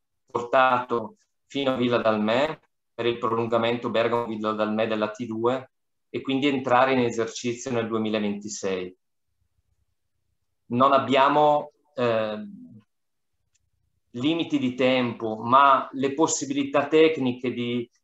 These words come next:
effettuare questo lavoro anche in un breve lasso di tempo ci sono.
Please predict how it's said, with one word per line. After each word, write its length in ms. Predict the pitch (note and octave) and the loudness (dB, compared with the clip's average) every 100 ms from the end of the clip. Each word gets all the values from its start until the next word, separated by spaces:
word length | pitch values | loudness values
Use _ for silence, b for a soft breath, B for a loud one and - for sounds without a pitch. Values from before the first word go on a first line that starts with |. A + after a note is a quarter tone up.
| - | -14
effettuare 800 | B2 - C#3+ - C3 C3+ C#3 C#3 | -8 -4 -4 -2 4 6 6 2
questo 300 | C3+ - C#3 | 0 0 0
lavoro 640 | B2+ B2 C#3 C3 A#2 G#2+ | 0 0 0 2 0 -2
anche 380 | - C#3+ C#3 - | 0 -2 -2 -6
in 140 | B2 | -4
un 400 | B2 A#2+ A#2 A2+ G#2+ | -4 -2 -2 -2 -2
breve 300 | C#3 D3 B2+ | -2 0 0
lasso 320 | A#2+ B2 C3 | 0 -2 -6
di 160 | B2+ | -6
tempo 380 | B2 A#2+ A#2+ C#3+ | -2 -2 -4 -8
ci 120 | C#3 | -10
sono. 600 | B2+ - A2 A2 G#2 G2+ | -10 -4 -2 -2 -4 -8